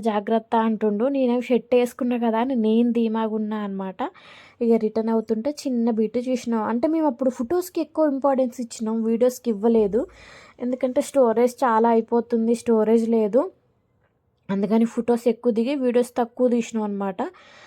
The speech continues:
అందువల్ల కొంచెం వీడియోస్ తక్కువ ఉన్నాయి, కానీ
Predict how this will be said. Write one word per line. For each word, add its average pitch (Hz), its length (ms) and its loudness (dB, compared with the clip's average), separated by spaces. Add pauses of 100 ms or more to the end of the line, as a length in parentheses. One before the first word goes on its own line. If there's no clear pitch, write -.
(220)
అందువల్ల 240 480 2
కొంచెం 269 240 0 (140)
వీడియోస్ 226 280 2 (100)
తక్కువ 220 400 0
ఉన్నాయి, 214 220 -4 (480)
కానీ 247 200 -2